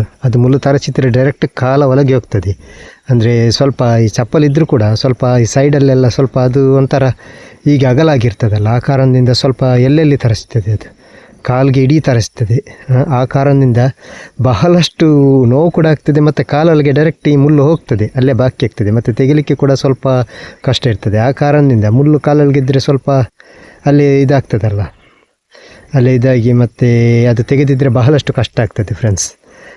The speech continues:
ಆ, ಹಾಗೆ ಇದ್ರದ್ದು ಹಣ್ಣು ಕೂಡ ಹಾಗೆ, ಇದು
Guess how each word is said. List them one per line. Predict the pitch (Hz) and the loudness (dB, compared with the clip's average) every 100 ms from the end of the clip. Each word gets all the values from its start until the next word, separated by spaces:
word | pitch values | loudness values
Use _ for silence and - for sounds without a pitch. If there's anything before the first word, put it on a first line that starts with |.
| _ | _
ಆ, | 139 123 | -2 0
ಹಾಗೆ | 110 139 143 | 0 2 2
ಇದ್ರದ್ದು | 139 156 147 | 2 2 2
ಹಣ್ಣು | 131 135 165 | 0 2 0
ಕೂಡ | 160 160 | 0 0
ಹಾಗೆ, | 139 110 104 113 - _ _ - - - - | 0 0 0 -2 -6 _ _ -20 -20 -18 -4
ಇದು | 131 143 | 0 2